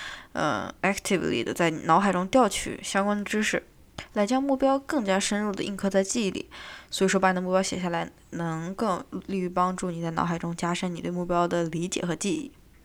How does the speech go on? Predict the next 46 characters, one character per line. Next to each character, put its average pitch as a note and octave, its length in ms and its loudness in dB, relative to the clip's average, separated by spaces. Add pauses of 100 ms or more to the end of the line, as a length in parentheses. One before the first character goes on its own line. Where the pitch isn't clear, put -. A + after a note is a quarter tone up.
(160)
对。 - 140 -10 (600)
然 F#3 160 6
后 G3+ 80 6
第 B3 100 0
三 E4 220 4
点 A3 100 6
是 F#3+ 160 4
be F#3+ 200 2
realistic。 F#3+ 720 4 (960)
如 A#3+ 140 4
果 E4 160 2
你 G#3 120 2
今 A3 180 -2
年 E3+ 200 2
给 E3 80 2
自 F#3 100 -2
己 F#3 40 2
设 F#3 160 2
定 F3 100 4
目 F3 100 4
标 E3 220 4
是 F3 180 2
健 F#3 220 4
身， G3 380 2
比 - 100 -2
如 - 60 0
说， - 200 -2
但 F3+ 140 -2
是 F3 80 -2
你 F3 80 0
已 E3+ 60 -2
经 E3+ 120 -4
很 F#3+ 240 0
久 D4+ 160 6
很 G3+ 120 2
久 F#3 80 2
很 F#3 100 4
久 F3 80 0
没 E3 60 -4
有 D#3+ 100 -4
去 - 80 -8
过 F3 100 0
健 D#3 160 -2
身 E3+ 120 0
房 - 200 -2
了， - 140 -6